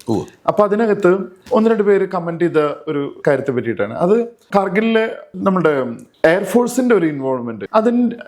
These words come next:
Speaker 2: ഒരുപക്ഷെ എയർഫോഴ്സ് അതിനകത്ത് വേണ്ട രീതിയിൽ ഇൻവോൾവ്മെന്റ് ചെയ്യുമായിരുന്നെങ്കിൽ, ആ, ഇത്രമാത്രം ബുദ്ധിമുട്ടുണ്ടാവുമായിരുന്നോ? കുറച്ചും കൂടിയും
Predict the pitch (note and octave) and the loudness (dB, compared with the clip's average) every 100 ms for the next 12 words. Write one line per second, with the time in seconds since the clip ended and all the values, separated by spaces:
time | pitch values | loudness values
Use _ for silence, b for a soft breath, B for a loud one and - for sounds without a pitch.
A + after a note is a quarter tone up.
0 | - G#3 G#3 A3 A#3+ A#3+ A#3 G#3+ - A#3 | -2 2 2 2 2 0 -2 -6 -4 -6
1 | A#3 B3 A3+ G#3+ A3 G#3 G#3 G#3 F#3 F#3 | -4 -4 -2 -2 -2 -4 -2 0 0 -2
2 | F#3 F#3 F3+ F3+ E3 D#3 D#3+ D#3+ E3 D#3 | -4 -4 0 -2 0 0 0 0 -6 -6
3 | - C#3 E3 D#3 C3+ A#2+ A#2+ A#2 G#2+ - | -2 2 4 2 -2 -8 -12 -10 -12 -14
4 | _ D3 D3 - E3+ G#3 G#3 G3+ G3+ G3 | _ 0 0 -2 0 2 0 0 0 0
5 | G3 G3 - E3+ D3+ D3 D#3 D#3 C#3+ C3 | -2 -10 -12 -4 0 0 0 -2 0 0
6 | B2 B2 A2+ A2 F#2+ - D#3 F3 F3 F3 | 0 -4 -6 -12 -8 -2 0 0 2 2
7 | F3 F3 | 0 -2